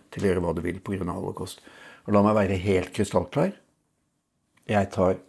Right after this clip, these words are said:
fullstendig avstand fra alle former for antisemittisme. Jeg er ingen rasist.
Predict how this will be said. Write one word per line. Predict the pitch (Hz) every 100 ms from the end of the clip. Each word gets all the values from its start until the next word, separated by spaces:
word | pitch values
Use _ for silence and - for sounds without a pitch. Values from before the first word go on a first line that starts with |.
| _
fullstendig | - 98 90 - - 87 80 80 104 -
avstand | 92 - 92 101
fra | - - _
alle | 120 95 80 92
former | 110 90 95 110
for | - -
antisemittisme. | 87 85 - - - 92 - - 143 175 - _ _ - - - _ _
Jeg | 98 92 92
er | 92 85 - _
ingen | 101 90 78 82 98 -
rasist. | 92 87 - 175 - - -